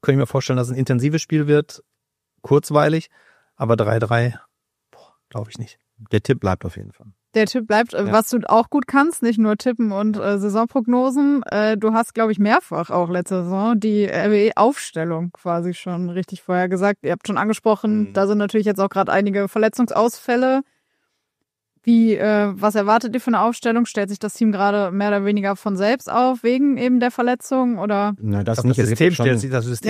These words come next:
Speaker 3: Ja.
Speaker 1: ist klar und
Speaker 2: Naja, so klar nur auch nicht, denn, ähm, bei dem letzten Test in Augsburg hat man ja mit Viererkette gespielt, aber auch das war so ein bisschen diesen, ähm,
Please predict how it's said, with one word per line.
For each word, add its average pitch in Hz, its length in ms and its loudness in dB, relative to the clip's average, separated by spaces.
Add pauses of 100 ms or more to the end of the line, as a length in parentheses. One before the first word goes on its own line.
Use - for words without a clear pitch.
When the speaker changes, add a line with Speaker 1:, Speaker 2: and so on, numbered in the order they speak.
Speaker 3:
Ja. - 20 0
Speaker 1:
ist 156 120 -4
klar 151 320 0
und 120 200 -8 (760)
Speaker 2:
Naja, 143 220 4
so 147 140 4
klar 151 240 4
nur 147 160 2
auch 147 180 2
nicht, 143 320 0
denn, 117 340 2
ähm, 104 460 2
bei 104 80 4
dem 107 160 2
letzten 113 400 0
Test 113 260 -2
in 117 80 0
Augsburg 110 300 -4
hat 120 80 -4
man 113 120 -4
ja 110 40 2
mit 107 140 0
Viererkette 123 500 -4
gespielt, 120 400 -4
aber 104 200 -2
auch 95 120 -4
das 107 240 -2
war 104 220 2
so 104 60 2
ein 104 80 4
bisschen 104 340 2
diesen, 98 580 2
ähm, 82 560 -4